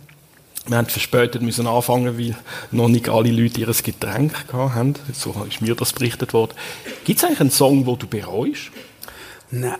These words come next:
Speaker 2: ja, ja, das tut mir jetzt, also, es gibt Songs, wo ich das Gefühl habe, ich würde sie nicht mehr schreiben oder, oder ich würde ihm nicht das Gewicht geben oder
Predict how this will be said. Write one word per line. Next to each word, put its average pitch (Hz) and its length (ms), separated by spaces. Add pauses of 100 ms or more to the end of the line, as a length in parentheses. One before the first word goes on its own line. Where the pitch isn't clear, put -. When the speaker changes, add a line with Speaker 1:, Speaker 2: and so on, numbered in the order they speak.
(140)
Speaker 2:
ja, 147 400 (120)
ja, 143 280
das - 160
tut 123 240
mir 127 100
jetzt, - 280 (880)
also, - 240 (720)
es - 120
gibt - 220
Songs, 175 340
wo 170 80
ich 165 100
das 160 120
Gefühl 202 220
habe, 196 120
ich 165 80
würde 156 180
sie 151 120
nicht 180 140
mehr 202 180
schreiben 262 460
oder, 143 560 (320)
oder 135 220
ich 147 100
würde 147 220
ihm 143 80
nicht 151 260
das - 200
Gewicht - 560
geben 127 340
oder 131 160